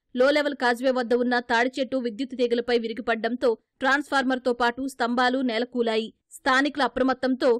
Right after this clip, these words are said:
ప్రమాదం తప్పింది. మహబూబాబాద్ జిల్లాలో ఎడతెరిపి లేకుండా కురుస్తున్న వర్షాలకు మున్నేరు, ఆకేరు, పాలేరు, పాకాల, వట్టివాగులు పొంగి ప్రవహిస్తున్నాయి. జిల్లాలో అతిపెద్దదైన బయ్యారం పెద్ద చెరువు అలుగు పారుతోంది. వట్టివాగు పొంగి ప్రవహిస్తుండటంతో బయ్యారం,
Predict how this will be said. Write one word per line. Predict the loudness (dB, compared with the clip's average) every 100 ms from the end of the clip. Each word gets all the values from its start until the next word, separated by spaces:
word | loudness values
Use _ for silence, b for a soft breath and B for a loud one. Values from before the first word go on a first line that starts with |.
| -2 _
ప్రమాదం | 0 2 2 0
తప్పింది. | -2 -4 -4 -4 -6 -10 _
మహబూబాబాద్ | -2 0 0 0 2 0 0
జిల్లాలో | 0 2 2 0 -2 -2
ఎడతెరిపి | 0 2 0 0
లేకుండా | 0 0 -2
కురుస్తున్న | 0 -4 -2 -2 0
వర్షాలకు | -2 0 0 0 -2 -6 -6
మున్నేరు, | -4 0 2 2 0 -6 -2
ఆకేరు, | -2 2 2 2 0 -2
పాలేరు, | 2 4 4 4 0 -4 -2
పాకాల, | 0 2 2 2 0 b _
వట్టివాగులు | -2 -2 0 0 2 0
పొంగి | 0 -2 -4
ప్రవహిస్తున్నాయి. | -4 -4 -4 -8 -6 -4 -2 -4 _ _ _
జిల్లాలో | -4 0 2 4
అతిపెద్దదైన | 2 2 -2 0 0 2 2 -2 -4
బయ్యారం | -2 0 0 0 0
పెద్ద | -2 -4
చెరువు | 0 0 2
అలుగు | 0 0
పారుతోంది. | -2 -2 0 -2 -2 -6 -8 _
వట్టివాగు | -2 0 0 0 0 0
పొంగి | -2 -2 0
ప్రవహిస్తుండటంతో | 0 0 -4 -2 0 0 -2 2 2 0 _ _ -2
బయ్యారం, | 0 2 2 2